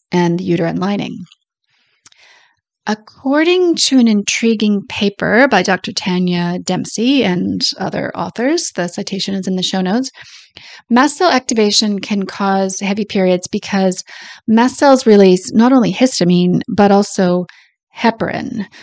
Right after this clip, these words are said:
which is a natural anticoagulant, which by preventing the normal clotting mechanisms in the blood can increase menstrual flow. To be fair, Doctor Dempsey's paper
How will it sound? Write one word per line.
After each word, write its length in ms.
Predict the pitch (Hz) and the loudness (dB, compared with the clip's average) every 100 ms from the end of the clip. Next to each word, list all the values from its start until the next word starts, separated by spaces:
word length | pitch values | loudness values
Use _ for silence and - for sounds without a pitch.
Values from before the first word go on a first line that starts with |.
| - | -6
which 180 | - 208 | -4 0
is 80 | 202 | 2
a 60 | 208 | 4
natural 760 | 208 220 - - - 214 202 | 4 4 2 -2 0 0 0
anticoagulant, 1800 | 202 196 175 185 180 175 190 _ _ _ - 330 294 208 - - - - - | 0 0 0 0 0 -2 -6 _ _ _ -2 0 0 -4 -6 -10 -6 -6 -6
which 720 | 208 107 92 - - - - - _ _ - | -4 -2 -2 -6 -10 -8 -10 -14 _ _ -10
by 500 | 190 190 180 175 - | -8 -6 -6 -6 -8
preventing 460 | 202 202 185 185 180 | -4 -2 -2 -2 -4
the 80 | 170 | -4
normal 320 | 170 165 - | -4 -6 -10
clotting 480 | - 302 285 269 262 269 - - | 0 4 4 4 2 -2 -14 -8
mechanisms 600 | 247 240 226 226 226 214 | -4 -2 -2 -2 -2 -2
in 140 | 208 185 | -4 -6
the 80 | 190 | 0
blood 320 | 220 214 208 | 2 2 0
can 180 | 208 185 | -4 -4
increase 640 | 185 180 180 180 - - 175 | -4 -6 -6 -8 -10 -10 -6
menstrual 420 | 180 - - - | -6 -4 -6 -8
flow. 300 | - - - 165 - _ _ _ _ _ _ | -6 -6 -8 -14 -20 _ _ _ _ _ _
To 100 | - | -4
be 80 | 214 | -4
fair, 480 | 208 208 170 180 294 - - - - | -2 0 2 2 2 -2 -16 -12 -2
Doctor 280 | 208 - 214 | 0 0 -2
Dempsey's 600 | 208 196 185 208 190 - | 0 -2 0 0 0 -2
paper 560 | 202 185 180 185 185 | -4 -2 0 0 0